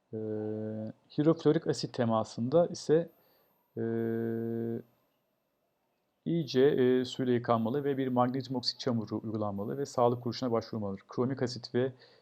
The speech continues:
eee, dikromatların deri ile temasında yüzde beşlik sodyum tiosülfat ile yıkama yapılır. Eğer lezyonlar görülürse sağlık kuruluşuna başvurulur.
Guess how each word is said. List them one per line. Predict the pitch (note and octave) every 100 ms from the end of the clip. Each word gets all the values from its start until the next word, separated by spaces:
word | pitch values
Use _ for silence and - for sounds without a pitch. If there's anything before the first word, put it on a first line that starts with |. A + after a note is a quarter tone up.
| _ _ _ -
eee, | G#2+ G#2+
dikromatların | B2 B2 A#2 A2 - G#2+ B2 A#2+
deri | A#2 A#2+
ile | A2
temasında | A2 G#2 G#2 - B2+
yüzde | A#2+ A2+
beşlik | A2 A#2+
sodyum | A#2+ A2+ A#2
tiosülfat | A#2+ A2+ A#2 - A#2 A#2
ile | A#2+ A2
yıkama | G#2 - G2
yapılır. | G2 - D3 -
Eğer | A#2+ A2+ A2
lezyonlar | A2 G#2+ A2 A2+ A#2 A2
görülürse | A2+ G2+ G2 - D#3 D#3 _ _ _ _ _
sağlık | - A2+ A2+ -
kuruluşuna | G#2+ - G2 F#2+
başvurulur. | G2 - C#3+ D#3